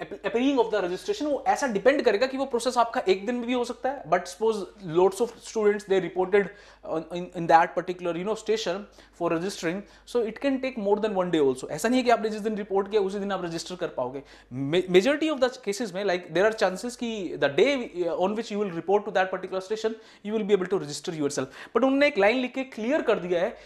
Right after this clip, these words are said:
कि in rare case, suppose lots of student reported in that particular station,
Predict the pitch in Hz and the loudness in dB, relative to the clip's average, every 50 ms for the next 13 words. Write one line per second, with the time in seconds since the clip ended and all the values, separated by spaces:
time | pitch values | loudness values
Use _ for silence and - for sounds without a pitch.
0 | - - - 262 240 202 196 220 269 294 294 - 277 277 277 - - 262 269 254 | -14 -2 0 2 2 4 4 4 4 4 2 2 -2 -4 -4 -4 -2 -2 -2 2
1 | 226 226 233 226 - 277 262 - - 247 247 247 240 240 226 220 220 214 214 214 | 2 2 2 2 0 -6 -8 -6 -6 -4 -2 -2 -2 -2 -4 -2 -2 -2 -2 -2
2 | 220 220 214 208 202 190 196 196 - 196 190 202 185 196 196 190 - 233 226 - | -4 -6 -4 2 2 2 2 2 -2 -6 -6 -6 -4 -4 -4 -2 -2 -4 -2 -2
3 | 202 196 | -4 -4